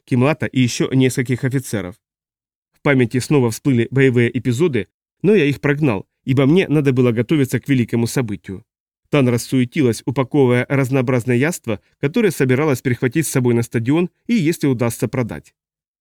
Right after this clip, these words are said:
«А я-то думала, гонки не состоятся», повторяла стряпуха.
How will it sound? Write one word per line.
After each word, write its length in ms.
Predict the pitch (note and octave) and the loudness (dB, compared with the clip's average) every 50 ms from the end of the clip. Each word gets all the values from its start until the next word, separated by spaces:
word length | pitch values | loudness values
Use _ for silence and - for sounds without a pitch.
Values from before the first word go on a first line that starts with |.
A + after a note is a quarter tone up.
| _ _ - | _ _ -4
«А 80 | A#2+ | -2
я-то 260 | A#2 A#2 G#3+ A3 A3 | 0 0 0 0 -2
думала, 320 | F#3 F3 G3 F#3+ F#3 F3+ F3+ | -2 0 0 0 2 0 0
гонки 320 | D#3 C#3 C3+ C3 B2+ - | 0 0 0 0 0 0
не 100 | C3+ C3 | -2 -2
состоятся», 680 | B2 - C3+ - - E3 C3+ A2+ G#2+ - - - G2 - _ _ _ | -2 -4 -6 -4 -2 -2 -2 -2 -4 -6 -10 -14 -14 -14 _ _ _
повторяла 460 | - C3 B2 - C3+ B2 A#2+ A2+ A2+ A2 | -8 -6 -4 0 0 0 2 2 0 -2
стряпуха. 560 | - - C3 B2+ - - F#2+ - - D#2 | -4 -4 -4 -4 -4 -6 -16 -14 -14 -18